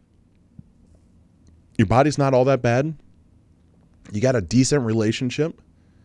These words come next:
You, you believe you know who a higher power is. Maybe it's God in your situation. And you got a business that, that pays the bills, right? You go to, you go to work every day and you feel decent about what you do.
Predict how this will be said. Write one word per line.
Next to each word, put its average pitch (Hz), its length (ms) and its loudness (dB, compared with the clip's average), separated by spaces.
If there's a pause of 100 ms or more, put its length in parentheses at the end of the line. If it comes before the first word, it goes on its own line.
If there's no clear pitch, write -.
(1500)
You, 104 180 -4 (120)
you 107 120 -4
believe 117 480 0
you 143 80 2
know 131 240 4
who 131 160 4
a 120 40 2
higher 123 280 2
power 131 380 0
is. 143 100 -2
Maybe 120 220 2
it's 123 100 -4
God 113 260 0
in 127 60 0
your 120 100 2
situation. 120 680 -2 (1120)
And 156 140 0
you 160 60 0
got 165 120 4
a 160 60 2
business 170 360 0
that, 160 140 -2 (360)
that 147 160 -2
pays 165 220 2
the 156 80 -2
bills, 139 320 0
right? 120 180 2
You 123 100 -6
go 139 120 4
to, 139 160 0
you 127 100 -4
go 151 100 2
to 147 300 2
work 139 300 -2
every 139 200 -2
day 139 120 -2
and 143 80 -2
you 127 80 -4
feel 151 180 0
decent 135 260 -2
about 135 200 -2
what 139 140 -2
you 135 60 -2
do. 123 300 -2